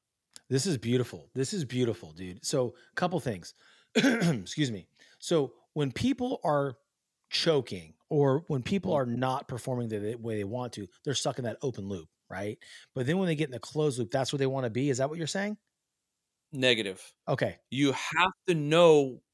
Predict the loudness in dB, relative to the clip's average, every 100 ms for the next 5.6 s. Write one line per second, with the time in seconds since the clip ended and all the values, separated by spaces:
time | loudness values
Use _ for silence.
0 | _ -6 4 4 4 -4 -2 0 2 4
1 | 2 -2 -2 -2 -2 -2 0 -2 -2 -4
2 | -4 -6 -2 -2 2 0 0 0 0 2
3 | 4 6 4 0 -4 -6 -6 -6 -6 -6
4 | -2 -2 -2 -6 -8 -10 -16 -20 _ -10
5 | 2 4 4 4 0 -2